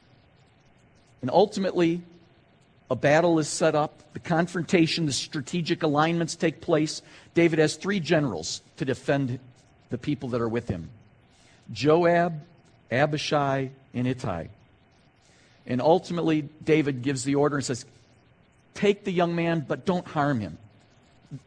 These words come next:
The young man who was trying to take his own life, to capture him, don't harm him. But you know how well at least one of the generals listened. And as the story ends,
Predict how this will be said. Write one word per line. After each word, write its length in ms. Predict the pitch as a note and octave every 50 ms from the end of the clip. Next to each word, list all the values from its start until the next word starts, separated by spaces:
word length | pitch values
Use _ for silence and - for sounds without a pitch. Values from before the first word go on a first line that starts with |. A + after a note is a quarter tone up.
| _ -
The 120 | C3+ D#3+
young 240 | C#3+ C3+ F#3 A3+ A#3
man 140 | G#3 F#3+ F#3
who 60 | F3
was 100 | D#3+ -
trying 220 | - - E3+ D#3+
to 40 | C#3+
take 300 | C#3 - - G3+ G#3 G3+
his 160 | - F#3 D#3+
own 160 | F#3+ G3 G#3+ F#3+
life, 320 | D#3 C3+ B2+ B2 - - - - - - - _ _ _ _ -
to 100 | - -
capture 440 | - - G3 F#3+ G#3 G3+ - - G3
him, 120 | F#3+ F#3 - - - - - _ _ _ -
don't 240 | E3+ E3 F3 E3+
harm 360 | - - D#3+ D3+ D3 C#3 B2 G#2+
him. 200 | F#2 D#2+ D2 - - - _ _ _ _ _ _ _ _ _ _ _
But 140 | - C#3 D3
you 100 | E3+ F3+
know 100 | F3+ E3
how 140 | C#3+ E3+ D#3+
well 460 | D3+ D3 C#3+ C#3 C#3 C3+ C3+ C3 - - - _ _ -
at 100 | C#3+ C#3
least 220 | D3+ C3+ B2+ -
one 160 | C#3 E3 F#3+
of 60 | F3+ C#3+
the 60 | C3+
generals 400 | G2+ B2 A2 G#2+ G#2 G2+ F#2+ G#2+
listened. 380 | B2 C3 B2 - F#2 D#2+ D#2 - _ _ _ _ _ _ _ _ _ _ _ _ _ _ -
And 100 | - C#3
as 100 | C#3 A#2
the 80 | C#3 C3
story 460 | - - - D#3+ D#3 D#3+ E3 D#3+ D3
ends, 480 | C#3 C3 B2+ B2 B2 A#2+ - - -